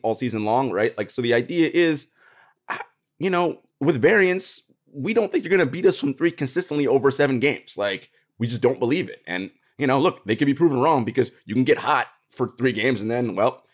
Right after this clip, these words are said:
there goes your, there goes your theory. But I think Bud's gonna,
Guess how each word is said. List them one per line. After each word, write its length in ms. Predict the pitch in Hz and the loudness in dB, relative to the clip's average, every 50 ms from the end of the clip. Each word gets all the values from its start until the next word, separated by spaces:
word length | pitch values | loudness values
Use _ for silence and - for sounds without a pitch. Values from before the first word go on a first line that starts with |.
| _ _ | _ _
there 100 | - 110 104 | -4 0 4
goes 180 | 101 120 - | 4 4 4
your, 80 | 113 123 | 4 2
there 120 | - - 123 | 2 0 2
goes 180 | 123 139 127 104 | 2 2 2 2
your 80 | 107 | -2
theory. 300 | - - 160 151 110 90 82 | -4 0 0 2 2 0 0
But 280 | 80 101 101 101 - - _ _ _ _ _ - | 0 0 0 0 -2 -6 _ _ _ _ _ -4
I 80 | - | -2
think 180 | 101 110 107 - | -2 -2 0 2
Bud's 180 | 113 117 110 - | 2 2 2 2
gonna, 180 | 135 110 104 | -2 -4 -4